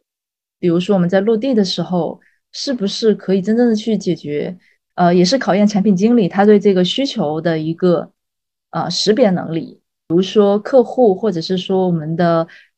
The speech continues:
业务方给自己提了一个这样的一个问题，说你帮我去做一个这样的一些，呃，这个功能吧，或者说我需要这样的一个功能，但实际上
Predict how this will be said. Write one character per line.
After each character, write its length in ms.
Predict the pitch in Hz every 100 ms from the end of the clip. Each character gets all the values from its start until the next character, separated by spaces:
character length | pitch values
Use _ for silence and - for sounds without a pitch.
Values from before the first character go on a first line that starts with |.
| _
业 140 | 240
务 140 | 220 208
方 480 | 185 208 214 226
给 220 | 208 165 180
自 200 | - 214
己 220 | 180 160
提 220 | - - 165
了 120 | 170
一 100 | 165
个 200 | 180 170
这 80 | 202
样 120 | 190
的 80 | 165
一 140 | 160
个 160 | 165 165
问 220 | 294 262
题， 120 | 208
说 160 | 156 180
你 80 |
帮 160 | 160 202
我 80 | 185
去 140 | 180
做 260 | 185 247 220
一 60 |
个 80 | 180
这 80 | 170
样 140 | 180
的 100 | 170
一 60 | 165
些， 320 | 160 175 180 - _ _ _
呃， 80 | 170
这 100 | 214
个 80 | 208
功 240 | 240 311
能 180 | 208 156
吧， 220 | - 165
或 100 | 185
者 60 | 175
说 100 | 175
我 80 | 156
需 140 | -
要 100 | 185
这 80 | 185
样 80 | 180
的 80 |
一 40 | 165
个 80 | 156
功 180 | 190
能， 100 | 170
但 140 | 170 208
实 180 | 208 180
际 140 | 214
上 260 | 214 196